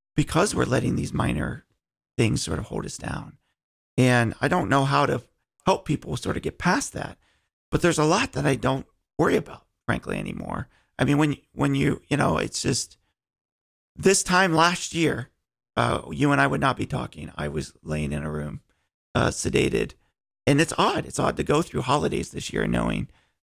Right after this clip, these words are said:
that's where I was laying last year and did not experience all this. You appreciate things completely different. You see the world completely different. And I'm grateful for that. And as you said, you were one of those people praying for me. And I, I liken it to the idea of, um,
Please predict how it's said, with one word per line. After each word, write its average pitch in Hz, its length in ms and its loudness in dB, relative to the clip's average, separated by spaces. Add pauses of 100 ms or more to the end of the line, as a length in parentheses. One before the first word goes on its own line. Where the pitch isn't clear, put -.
that's 127 240 -2
where 107 120 2
I - 60 2
was - 200 -4
laying - 340 -4
last - 400 -8
year - 220 -12
and - 160 -8
did 57 120 -8
not 57 220 -4
experience - 600 -8
all - 160 -20
this. - 180 -20 (360)
You 156 120 4
appreciate - 500 -2
things - 240 -10
completely - 400 -8
different. - 360 -6
You - 80 -10
see - 180 -4
the - 100 -6
world - 400 -6
completely - 400 -14
different. - 400 -14 (560)
And 160 100 4
I'm 180 100 4
grateful 202 320 0
for - 80 -18
that. - 140 -8
And - 100 -6
as - 140 -2
you 151 120 0
said, - 240 0
you 76 140 -2
were 76 140 0
one - 160 -2
of 76 80 -2
those 76 140 -2
people - 320 -8
praying - 240 0
for - 160 -8
me. - 200 0
And - 200 -2 (720)
I, 139 280 2
I 143 60 2
liken 147 340 2
it - 160 -2
to - 220 -2
the 151 240 0
idea - 400 2
of, - 380 -2
um, 69 280 -4